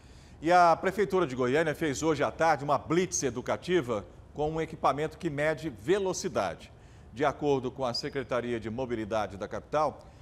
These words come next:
essa é a, justamente a infração de trânsito mais cometida pelos motoristas goianienses e a mais perigosa também, a que causa mais acidentes. No ano passado foram aplicadas mais de quatrocentas e quarenta mil multas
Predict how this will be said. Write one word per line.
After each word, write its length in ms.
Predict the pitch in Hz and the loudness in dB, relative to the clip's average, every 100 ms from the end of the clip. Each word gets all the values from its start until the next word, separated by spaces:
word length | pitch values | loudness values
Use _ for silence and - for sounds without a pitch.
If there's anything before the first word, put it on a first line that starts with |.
| - 120 | -12 0
essa 400 | 143 151 170 151 | 0 2 2 4
é 160 | 156 | 4
a, 420 | 165 156 143 120 - 113 | 4 4 2 0 -8 -6
justamente 840 | 139 185 190 127 143 170 170 185 139 | -4 0 0 0 -2 -4 -6 -8 -4
a 120 | 151 | -4
infração 440 | 160 160 - 147 | -2 -4 -2 -2
de 100 | 131 | -4
trânsito 580 | 120 147 170 156 165 160 | -2 0 0 -2 -6 -4
mais 260 | 139 156 156 | -2 -2 -4
cometida 640 | - 185 165 - 175 165 | -4 -2 -2 -4 -6 -4
pelos 260 | - 156 139 | -4 -6 -4
motoristas 680 | 147 147 123 143 151 156 120 | -4 -2 -2 -2 -4 -6 -4
goianienses 800 | 143 143 147 139 135 123 113 101 | -2 -2 -2 -2 -2 -2 -4 -2
e 40 | |
a 80 | 127 | -2
mais 220 | 127 123 | -2 -6
perigosa 640 | - 135 117 123 131 113 98 | -4 -4 0 4 4 4 -2
também, 340 | 104 113 110 - - - | -6 -6 -8 -12 -18 -12
a 80 | 113 | -10
que 120 | 127 | -6
causa 360 | 143 131 117 | -2 -2 -2
mais 360 | 98 110 135 120 | -6 -2 -2 -2
acidentes. 640 | 117 147 110 92 - - - - - - | -6 -8 -8 -8 -10 -16 -18 -20 -20 -4
No 120 | 127 | -4
ano 100 | 135 | 0
passado 400 | 143 131 147 139 | -2 0 -2 -2
foram 220 | 160 151 | -2 -2
aplicadas 560 | 135 131 139 139 135 110 | -2 -4 0 0 -2 -2
mais 280 | 139 147 | -2 -2
de 120 | 127 131 | -6 -6
quatrocentas 960 | - 156 165 143 - 180 196 196 170 | 0 0 0 -8 -4 -2 -2 -4 -6
e 80 | 165 | -4
quarenta 500 | 160 131 147 160 143 | 0 2 2 -2 -4
mil 420 | 131 185 240 226 | -2 -4 -4 -4
multas 600 | 156 156 185 185 180 - | -2 0 0 -2 -4 -6